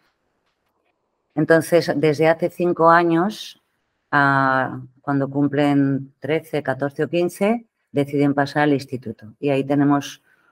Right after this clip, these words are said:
un tipo de alumnos bastante concretos que otros institutos en el Estado español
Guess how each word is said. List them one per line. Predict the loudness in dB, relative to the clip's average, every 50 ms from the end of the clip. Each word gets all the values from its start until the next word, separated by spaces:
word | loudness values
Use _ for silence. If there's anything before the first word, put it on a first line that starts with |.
| _ _ _ _ _
un | -2 0 2 4 2 2 0 0
tipo | -2 -2 0 0 2 2 2 4
de | 4 2
alumnos | 2 2 2 0 0 0 -2 -2
bastante | -2 -4 -6 -4 -6 -4 -4 -4 -4 -4 -4 -4 -4 -4
concretos | -6 -6 -6 -6 -4 0 0 0 0 -2 -4 -6 -6 -6
que | -12 _ -10 -8 -8 -8
otros | -8 -10 -12 -12 -14 -14 -14 -14
institutos | -16 -8 -8 -8 -4 -4 -4 -4 -2 -4 -4 -2
en | 0 0
el | 2 2
Estado | 0 -2 -2 -2 -2 0 0 0
español | -2 0 0 2 4 4 2 2